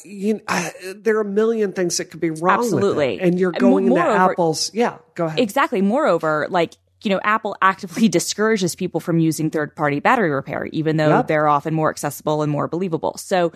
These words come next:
Speaker 2: they kinda make it worse for the customer, like you were saying. I mean, the whole thing is people are like, "Oh, well, just get your battery replaced." But like you're saying, if there's anything wrong with it, I hadn't even thought of that.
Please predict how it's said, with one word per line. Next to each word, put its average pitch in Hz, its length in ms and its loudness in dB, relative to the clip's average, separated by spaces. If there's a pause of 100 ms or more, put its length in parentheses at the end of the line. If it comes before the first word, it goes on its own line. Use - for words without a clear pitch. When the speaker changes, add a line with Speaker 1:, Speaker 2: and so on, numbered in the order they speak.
(260)
Speaker 2:
they 220 200 4
kinda 202 260 0
make 165 260 2
it 156 200 0 (540)
worse 196 360 0
for 185 160 0
the 175 80 0
customer, 180 400 -2
like 147 180 0
you 143 80 -10
were 139 60 -4
saying. 170 320 0
I 151 60 2
mean, 156 80 0
the 165 80 0
whole 202 160 0
thing 185 260 0
is 151 100 0
people 165 200 -2
are - 20 2
like, 165 100 -2
"Oh, 294 120 4
well, 196 80 0
just 170 180 0
get 180 100 -4
your - 80 -2
battery 180 300 0
replaced." - 420 -8
But - 60 -4
like 156 160 0
you're 208 160 0
saying, 147 400 0
if - 120 -4
there's 165 180 0
anything 180 420 2
wrong 175 220 2
with 160 120 -4
it, - 200 -4 (240)
I 165 80 0
hadn't 190 240 0
even 151 160 -4
thought 170 180 2
of 151 80 -2
that. 147 400 0